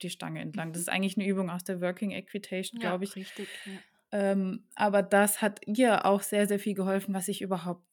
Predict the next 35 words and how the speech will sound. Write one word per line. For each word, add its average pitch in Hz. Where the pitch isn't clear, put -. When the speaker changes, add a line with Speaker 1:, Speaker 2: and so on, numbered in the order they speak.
Speaker 1:
wollte, 226
zu -
verstehen. 175
Zu -
verstehen, 196
dass 190
sie 190
seitwärts 180
laufen 160
soll 160
und 165
kreuzen 190
soll. 151
Und 175
am 175
Anfang 202
hat 202
sie -
einen 208
Schritt -
geschafft 202
und 208
ist 202
den 190
zweiten 180
Schritt 214
fast 208
über 214
die 226
Stange 220
gefallen. 160
Einfach, 180
weil 180
sie 190
es -